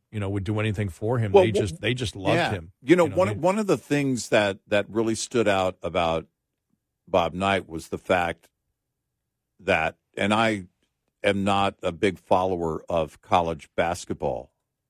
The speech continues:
Speaker 2: but Bob Knight was one of those that rose above that and made the news a lot, sometimes for the aforementioned reasons. But one thing that also stood out that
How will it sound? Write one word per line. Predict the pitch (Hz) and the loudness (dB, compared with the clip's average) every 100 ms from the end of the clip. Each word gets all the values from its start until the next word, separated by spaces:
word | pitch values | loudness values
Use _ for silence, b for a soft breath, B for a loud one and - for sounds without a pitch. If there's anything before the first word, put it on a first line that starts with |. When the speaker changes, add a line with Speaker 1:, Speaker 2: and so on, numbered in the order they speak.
| _ _ _ _ _ | _ _ _ _ _
Speaker 2:
but | 98 85 - _ _ | -2 -2 -2 _ _
Bob | 82 92 87 | 2 2 2
Knight | 92 92 87 | -2 -4 -6
was | 85 | -8
one | 92 85 | -4 -2
of | |
those | 80 73 - | -2 -4 -6
that | 78 - | -12 -6
rose | 85 73 - _ _ _ | -4 -4 -12 _ _ _
above | 69 87 80 | -2 -2 0
that | - 78 | -4 -8
and | 85 | -4
made | 85 78 | -4 -4
the | 78 | -6
news | 95 101 - | -10 -6 -2
a | |
lot, | 87 82 - _ _ _ | 0 0 -4 _ _ _
sometimes | - - 135 120 110 113 | -2 2 2 2 0 -2
for | - 87 71 _ _ _ _ _ _ _ _ | -6 -6 -6 _ _ _ _ _ _ _ _
the | 87 | -2
aforementioned | 82 - 82 87 - 82 | -2 -2 -4 -4 -6 -6
reasons. | 82 165 165 143 - - _ _ _ _ - | 0 0 0 -4 -6 -14 _ _ _ _ 2
But | 127 117 104 _ _ _ _ _ _ _ _ _ _ _ _ _ _ _ _ | 6 6 4 _ _ _ _ _ _ _ _ _ _ _ _ _ _ _ _
one | 104 104 147 165 | 0 4 4 2
thing | - 131 110 | -2 -2 0
that | 101 | 2
also | 104 107 104 | 0 -2 -6
stood | - 117 95 | -4 0 2
out | 90 87 - | 2 -2 -6
that | 80 | -6